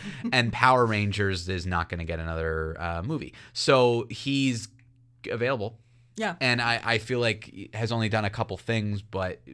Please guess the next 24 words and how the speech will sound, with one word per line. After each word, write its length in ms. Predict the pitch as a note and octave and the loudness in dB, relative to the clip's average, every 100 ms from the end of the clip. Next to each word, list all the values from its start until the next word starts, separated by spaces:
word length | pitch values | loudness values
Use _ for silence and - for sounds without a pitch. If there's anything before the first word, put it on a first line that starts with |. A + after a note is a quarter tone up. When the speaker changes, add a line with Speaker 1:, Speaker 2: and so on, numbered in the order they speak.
| - C2 | -20 -12
Speaker 2:
was 360 | G2+ G2 F#2+ E2 F2 | -6 -4 -4 -6 -8
a 80 | |
highlight 500 | D#2+ - A2+ A2 G#2 | -6 -4 -4 -2 -2
for 140 | G2+ G#2 | -4 -4
a 60 | |
lot 180 | F2+ F2+ | 0 -2
of 80 | F#2 | -2
people 240 | F#2+ G2 | -6 -6
the 80 | F#2 | -6
past 300 | - E2+ E2 - | -4 -4 -4 -8
two 100 | F2 | -10
seasons 440 | - E2+ E2+ D#2+ | -8 -10 -10 -10
of, 220 | F2 E2+ - | -10 -12 -12
of 240 | F2 E2+ | -12 -12
Stranger 360 | - F2+ E2+ E2+ | -12 -12 -12 -10
Things. 340 | A#2+ F2 G2 | -10 -8 -6
So 100 | G#2 | -6
I 40 | |
feel 200 | G2 G#2+ | -4 0
like 220 | G#2 G2 - - - - | 2 0 -2 -14 -20 -12
that 420 | G#2 G2+ G2 G2+ - | -2 4 6 4 -4
would 160 | B2 A#2 | -8 -4
make 300 | B2+ C3+ C3 | -4 -4 -6
sense. 580 | - C#3+ E3+ - - | -8 -6 -6 -8 -12